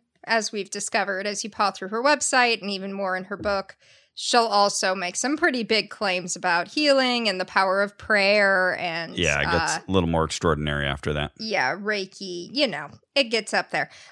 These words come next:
Speaker 1: So I didn't have that yet. It actually came the day of my surgery. It came that afternoon.
Speaker 2: Okay.
Speaker 1: My surgery was in the morning. So that morning, what I knew was I was going to have Drew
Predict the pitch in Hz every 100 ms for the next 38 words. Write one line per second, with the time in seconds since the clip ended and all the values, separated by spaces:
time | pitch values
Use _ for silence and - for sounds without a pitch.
0 | _ 214 - 185 233 226 220 220 220 _
1 | 226 220 294 427 226 262 247 226 190 220
2 | 208 - - 240 220 226 208 202 196 277
3 | 196 190 190 185 - 190 208 208 208 196
4 | 180 208 214 247 247 - - 208 202 196
5 | 190 180 196 - 190 190 165 185 208 226
6 | 107 110 110 175 190 185 185 190 208 -
7 | - - - - 233 214 226 262 277 226
8 | 233 214 202 185 190 226 - 214 208 208
9 | 208 240 214 208 208 196 185 180 190 -
10 | - - 190 180 196 - 202 180 190 190
11 | - 175 170 185 - 202 202 214 208 226
12 | 233 262 285